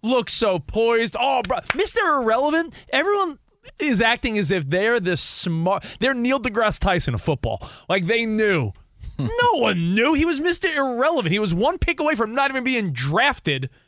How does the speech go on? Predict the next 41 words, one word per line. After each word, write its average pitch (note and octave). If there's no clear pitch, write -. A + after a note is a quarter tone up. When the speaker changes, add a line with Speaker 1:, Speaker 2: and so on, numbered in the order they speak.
Speaker 1:
And A3+
the B3+
Niners B3+
could C#4+
very D4
well C#4+
use A#3+
that A3
last A3
pick, -
not F3+
for B3
a G3+
quarterback, A#3+
'cause A3
earlier C4+
in G#3
the G#3
draft A#3
they C4+
picked -
Trey D4
Lance. F4+
So, B3+
n-, A#3
I, C4
I C4
just D#4+
wonder, A3
what G#3+
does C4+
everyone F#3+
know? A#2+
And C3
I C#3
bring A#3+
that C4+
up F#3
because B2
Trey C#4+
Lance G3+